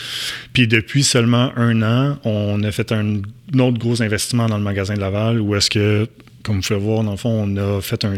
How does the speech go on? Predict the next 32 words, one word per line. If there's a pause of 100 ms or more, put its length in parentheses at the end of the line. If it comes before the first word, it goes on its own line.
gym
à
l'intérieur
pour,
euh,
des
séances
privées
parce
qu'on
voyait
que
la
demande
est-, (200)
elle
s'en
venait
de
plus
en
plus
intense (720)
de
la
clientèle
pour
avoir
des
entraînements,
euh,
one-on-one.